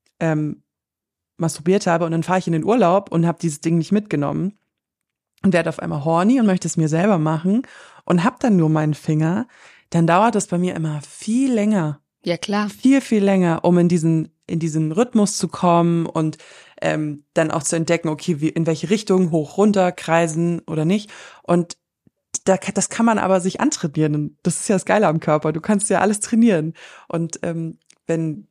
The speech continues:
Speaker 1: du, liebe Hörerin, jetzt anfängst sozusagen zu trainieren, das ist jetzt, oh, das ist auch so ein doofes Leistungswort, trainieren.
Speaker 2: <laughs>
Speaker 1: Wenn,
Speaker 2: Üben, üben,
Speaker 1: wenn,
Speaker 2: üben.
Speaker 1: üben. Wenn du es dir selber machst und,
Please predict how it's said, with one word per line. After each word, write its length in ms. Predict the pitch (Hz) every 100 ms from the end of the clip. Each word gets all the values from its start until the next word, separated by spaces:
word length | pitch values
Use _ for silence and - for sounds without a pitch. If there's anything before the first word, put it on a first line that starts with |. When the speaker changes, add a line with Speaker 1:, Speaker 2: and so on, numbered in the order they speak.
| _
Speaker 1:
du, 120 | - 269
liebe 240 | 254 196
Hörerin, 420 | 196 180 170 170
jetzt 180 | 165 156
anfängst 440 | - 220 202 185
sozusagen 760 | - - 160 160 160 160 156 160 _
zu 180 | - 151
trainieren, 400 | - - 185 196
das 120 | 143
ist 60 | -
jetzt, 140 | 135 -
oh, 40 |
das 80 | -
ist 60 | -
auch 80 | -
so 120 | 143
ein 100 | 139
doofes 280 | 160 156 151
Leistungswort, 640 | 151 156 - 151 135 -
trainieren. 580 | - - 131 143 123 - - - 170 147
Speaker 2:
<laughs> 380 | 143 - _
Speaker 1:
Wenn, 260 | - 190 175
Speaker 2:
Üben, 240 | 185 208 -
üben, 280 | 202 202 202
Speaker 1:
wenn, 260 | 180 190
Speaker 2:
üben. 460 | - 214 226 - 170 - _ _ _ 247
Speaker 1:
üben. 520 | 196 196 - 190 185 156 _ _ _ _ 320 285 233 196
Wenn 100 | 190
du 80 | 202
es 120 | 208
dir 120 | 180
selber 340 | 156 208 294 196
machst 400 | 170 170 - -
und, 360 | 165 160 -